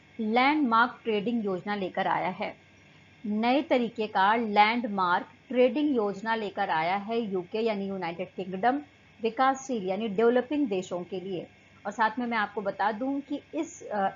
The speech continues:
ये जो landmark trading योजना है इसके तहत लगभग जो पैंसठ देश हैं, जो पैंसठ विकासशील या गरीब देश हैं उनको फायदा होगा। Clear हो गया?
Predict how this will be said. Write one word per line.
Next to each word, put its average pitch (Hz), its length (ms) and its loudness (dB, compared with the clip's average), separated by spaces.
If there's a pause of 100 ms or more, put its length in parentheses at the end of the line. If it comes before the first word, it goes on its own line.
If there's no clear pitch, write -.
ये 226 180 -2
जो 302 260 -4 (340)
landmark 262 720 2
trading 220 380 0
योजना 196 380 -2
है 240 200 -2
इसके 226 260 -8
तहत 233 360 -8
लगभग 214 420 -2 (460)
जो 285 120 0
पैंसठ 247 680 4
देश 214 420 -4
हैं, 170 300 -12
जो 214 100 -6
पैंसठ 214 560 -2
विकासशील 233 560 -2
या 269 120 0
गरीब 196 300 -6
देश 175 300 -10
हैं 277 100 -10
उनको 220 300 -6
फायदा 190 360 -8
होगा। 180 420 -10 (520)
Clear 226 260 -2
हो 240 120 -2
गया? 262 260 -2